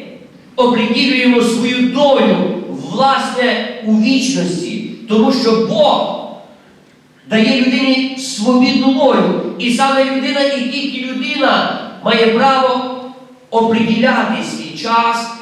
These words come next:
оприділяти своє життя, визначати і будувати свої стосунки з Богом і з ближніми. Все це робиться в процесі часу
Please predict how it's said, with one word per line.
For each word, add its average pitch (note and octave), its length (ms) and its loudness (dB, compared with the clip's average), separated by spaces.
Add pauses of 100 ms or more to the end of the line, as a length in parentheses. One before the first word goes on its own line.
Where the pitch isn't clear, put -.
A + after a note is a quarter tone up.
(140)
оприділяти A#3+ 800 0
своє G3 360 -4
життя, F3+ 840 0 (320)
визначати B3 1080 0 (120)
і B3+ 100 0
будувати B3 1160 0
свої A#3+ 380 0
стосунки B3 540 0
з - 160 -4
Богом A#3+ 600 2
і A3 40 2
з G#3+ 60 -2
ближніми. B3+ 960 0
Все G#3+ 300 -2
це G3+ 120 0
робиться A3 760 -2
в F3+ 100 -10
процесі F#3 760 -2
часу - 460 -2